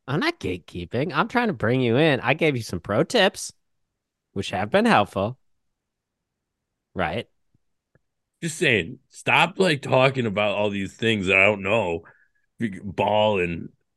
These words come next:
Speaker 2: this and that
Speaker 1: Ball's
Speaker 2: and
Speaker 1: a god of murder.
Speaker 2: Yeah, I don't know this. So, like,
Speaker 1: Don't even try this, Devin. You're the type
Speaker 2: you
Speaker 1: of
Speaker 2: coming
Speaker 1: person who
Speaker 2: at with
Speaker 1: goes and
Speaker 2: so much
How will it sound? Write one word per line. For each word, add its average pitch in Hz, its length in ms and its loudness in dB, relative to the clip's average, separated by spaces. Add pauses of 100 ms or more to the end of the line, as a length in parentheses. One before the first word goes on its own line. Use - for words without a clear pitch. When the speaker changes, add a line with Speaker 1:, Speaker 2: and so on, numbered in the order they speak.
(120)
Speaker 2:
this 110 320 -2
and 92 180 -4
that 107 260 4
Speaker 1:
Ball's 127 300 4
Speaker 2:
and 131 100 4
Speaker 1:
a - 20 -8
god 110 380 6
of 92 120 -4
murder. 85 580 -6
Speaker 2:
Yeah, 262 200 6
I 180 140 8
don't 240 180 8
know 185 240 8
this. 104 380 0 (180)
So, 147 260 0
like, 127 400 2 (540)
Speaker 1:
Don't 339 260 8
even 415 220 4
try 165 300 6
this, 120 220 0
Devin. 123 280 2
You're 135 100 4
the 147 80 0
type 156 220 2
Speaker 2:
you - 80 -2
Speaker 1:
of 131 40 -6
Speaker 2:
coming 220 200 8
Speaker 1:
person 302 160 4
who 226 80 8
Speaker 2:
at 226 60 8
with - 100 10
Speaker 1:
goes 170 180 10
and 165 120 6
Speaker 2:
so 170 100 10
much - 20 10